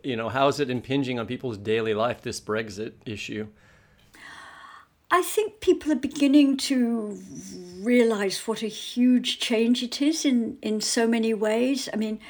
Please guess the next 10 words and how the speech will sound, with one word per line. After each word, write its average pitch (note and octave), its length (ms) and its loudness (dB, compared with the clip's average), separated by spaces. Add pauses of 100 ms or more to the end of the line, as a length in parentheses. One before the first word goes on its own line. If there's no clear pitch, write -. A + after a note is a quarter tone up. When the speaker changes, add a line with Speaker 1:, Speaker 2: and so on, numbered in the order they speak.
(520)
Speaker 2:
inflation C4 680 0
here A#3 280 4
is A3 160 2
presently G#3+ 500 -2
at - 80 -10
nine G#3 360 -2
percent, A3 580 -2
and G#3+ 100 -2
it's, - 500 -2
um, G3+ 320 -6